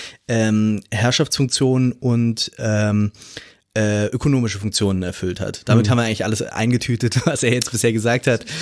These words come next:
Speaker 2: Klar,
Speaker 1: Äh, äh,
Speaker 2: kann
Speaker 1: dann,
Speaker 2: man so machen.
Speaker 1: dann tüten wir es jetzt mal wohlwollend so ein.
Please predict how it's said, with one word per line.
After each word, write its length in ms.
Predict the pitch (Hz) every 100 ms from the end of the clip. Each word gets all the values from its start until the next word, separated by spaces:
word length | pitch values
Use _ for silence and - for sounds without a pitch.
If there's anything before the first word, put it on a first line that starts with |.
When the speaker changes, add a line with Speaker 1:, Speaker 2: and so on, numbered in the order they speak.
| 180 170
Speaker 2:
Klar, 140 | - 120
Speaker 1:
Äh, 420 | 120 - 131 120
äh, 40 | 120
Speaker 2:
kann 80 |
Speaker 1:
dann, 80 | 120
Speaker 2:
man 120 | 113
so 120 | 110 113
machen. 300 | 98 - 135
Speaker 1:
dann 200 | 123 123
tüten 240 | 180 170
wir 60 | 156
es 100 | 139
jetzt 120 | 147
mal 220 | 139 131
wohlwollend 460 | 123 151 139 135 123
so 80 | 135
ein. 340 | 101 113 127